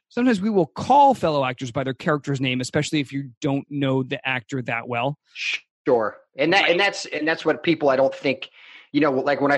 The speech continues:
Speaker 2: when I first came back, uh, I didn't know half the people on the show, and I didn't
Speaker 1: Right.
Speaker 2: like, wi-, like, like, um, I, I didn't, I didn't know half the people, and I would s-, sometimes you don't, if you don't have scenes with them, you might not even see them for months.
Speaker 1: Right.
Speaker 2: You know, so,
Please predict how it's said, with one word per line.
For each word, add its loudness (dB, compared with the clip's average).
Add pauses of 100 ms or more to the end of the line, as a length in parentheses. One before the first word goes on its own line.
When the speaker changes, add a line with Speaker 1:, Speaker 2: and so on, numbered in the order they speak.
Speaker 2:
when 0
I 0
first 0
came 0
back, -2 (680)
uh, 4
I 4
didn't 4
know 4
half -2
the -14
people -10
on -8
the -8
show, -12 (100)
and -2
I 2
didn't 2
Speaker 1:
Right. 4
Speaker 2:
like, 0
wi-, 2
like, 0 (260)
like, 0
um, 0 (1400)
I, -2
I 0
didn't, 2 (100)
I 0
didn't 2
know 4
half -2
the -4
people, 0
and 2
I 2
would -2
s-, -8 (160)
sometimes -4
you -2
don't, 0
if -6
you -2
don't -2
have -6
scenes -2
with -8
them, 0
you 0
might 0
not 2
even 0
see -8
them 0
for -6
months. -4 (220)
Speaker 1:
Right. -8 (500)
Speaker 2:
You 0
know, 2
so, 2